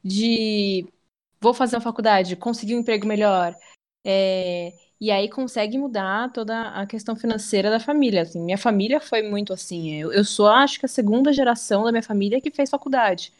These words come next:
Meu pai e minha avó, eles não tinham uma super condição financeira,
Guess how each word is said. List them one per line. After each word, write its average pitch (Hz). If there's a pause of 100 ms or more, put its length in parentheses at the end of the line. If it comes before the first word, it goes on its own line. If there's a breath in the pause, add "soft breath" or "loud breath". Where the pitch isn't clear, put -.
(280)
Meu 202
pai 208
e -
minha 240
avó, 202
eles 233
não 262
tinham 269
uma 302
super 233
condição 202
financeira, 196